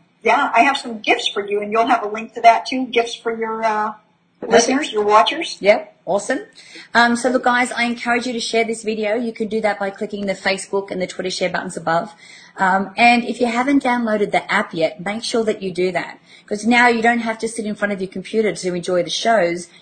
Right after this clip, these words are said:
Speaker 2: You can actually watch them on your phone anywhere, anytime. And if you haven't done so already, make sure that you put your email in the box above there, 'cause I would love to send you my Manifesting with the Masters video e-course. It's valued at eighty-seven dollars, and I'd like to send it to you for free.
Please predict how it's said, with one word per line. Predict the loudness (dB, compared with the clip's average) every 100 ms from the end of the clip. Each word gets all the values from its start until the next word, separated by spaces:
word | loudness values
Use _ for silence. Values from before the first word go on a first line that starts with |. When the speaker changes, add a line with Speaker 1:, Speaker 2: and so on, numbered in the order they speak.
| -10
Speaker 2:
You |
can | -4
actually | -4 -2 -4
watch | -4 -4
them | -4 -4
on | -4
your | -4
phone | -4 -2 -2 -4 -6
anywhere, | -6 -4 -2 -2 -2
anytime. | -4 -4 -6 -8 -10 -20 -20 -20 -12 0
And | 0 0 -2
if | -4
you | -2
haven't | 0 0 0
done | 0 -2
so | -2 -2
already, | 0 0 -4 -8 -14 -14 -4
make | -2
sure | 0 -2
that | 0
you | -2
put | -2 0
your | 0 0
email | -2 0 0
in |
the | 0
box | 0 0 -2
above | -2 -2
there, | 0 -2
'cause | -2 -2
I | 0
would | 0
love | 4 2 2
to | -6
send | -6 -4
you | -2
my | -2
Manifesting | -2 0 -2 -2 -6 -8 -8
with | -6
the | -4
Masters | -2 -2 -4 -8 -8
video | -6 -4 -2
e-course. | -2 -6 -4 -6 -6 -12 -18 -20 -12
It's | -12 -2
valued | 0 2 0
at | -2 0
eighty-seven | -2 0 -2 0 0 0
dollars, | 0 0 -4
and | -4
I'd | -6
like | -6 -8
to | -8
send | -6 -8
it | -6
to |
you | -6 -6
for | -6
free. | -2 -2 -2